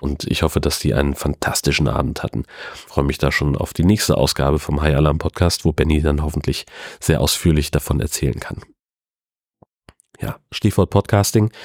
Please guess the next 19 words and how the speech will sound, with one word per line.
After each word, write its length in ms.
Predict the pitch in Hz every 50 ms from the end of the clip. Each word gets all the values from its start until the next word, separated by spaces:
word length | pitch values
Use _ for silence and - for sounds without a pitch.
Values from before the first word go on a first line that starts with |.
| - - - - - - -
Wir 300 | - 85 90 95 90 -
haben 400 | 85 78 78 82 85 85 85 82 -
fünfzehnten 800 | - 85 78 78 - - - 90 85 85 - - 87 87 87 - -
die 160 | 80 78 78
letzte 600 | 73 73 71 - - - - 87 80 80 82 - _ _ -
Episode 640 | - 80 - 78 71 71 73 71 71 76 73 69
des 260 | - - 71 - - -
Nord-Süd-Gefälles 680 | 76 71 - - 76 - - - - - - - - -
veröffentlicht. 640 | - - - - - 76 71 - 78 - - -
Dotti 200 | 82 - - 78
und 120 | 73 73
ich 200 | - - - - - - - - - - - - - -
sind 300 | - - 92 98 95 -
uns 180 | 78 73 -
einig 380 | - - 76 80 85 92 87 -
darin, 300 | - 80 71 76 76 73
dass 260 | 80 76 - - -
wir 140 | 76 71 -
eigentlich 400 | - 71 73 71 69 - -